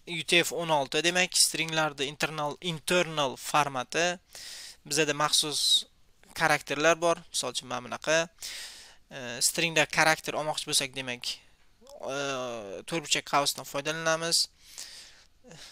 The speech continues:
Stringni, demak, qirqib olmoqchi bo'lsak, biron bir qismini slice substringdan foydalanamiz. Lower case, upper case, demak, in-, caselarni o'zgartirish uchun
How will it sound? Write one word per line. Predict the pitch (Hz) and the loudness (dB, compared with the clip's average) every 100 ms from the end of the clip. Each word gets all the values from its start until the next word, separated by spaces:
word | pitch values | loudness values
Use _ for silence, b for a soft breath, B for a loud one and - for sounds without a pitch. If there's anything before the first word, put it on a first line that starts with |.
| - | -6
Stringni, | - 160 160 156 147 139 139 | -4 -4 -4 -4 -2 -2 -4
demak, | 131 - | -8 -6
qirqib | - - 160 | -6 -2 0
olmoqchi | 156 147 147 | 0 -4 -4
bo'lsak, | 147 139 | -6 -4
biron | 156 156 | -4 -4
bir | 147 | -6
qismini | - - 147 147 147 - | 0 0 0 -6 -8 -4
slice | - - - 147 143 139 - | 4 6 6 6 4 6 4
substringdan | 143 - - 127 117 139 156 | 4 -2 -8 -12 -8 -8 -6
foydalanamiz. | 156 156 160 156 156 156 156 - - _ _ _ - | -6 -4 -4 -2 -4 -4 -4 -4 -6 _ _ _ -12
Lower | 143 151 143 | -4 -2 -2
case, | - 139 127 | -2 -2 -2
upper | 135 - - | -4 -10 -6
case, | 135 135 - | -4 -4 -6
demak, | 123 120 - - | -8 -14 -16 -16
in-, | 175 - - - _ - _ | -16 -16 -20 -20 _ -20 _
caselarni | - 165 151 151 135 131 | -2 4 4 4 2 -2
o'zgartirish | 135 135 117 131 135 - | -6 -6 -6 -2 -2 0
uchun | 160 160 | -4 -6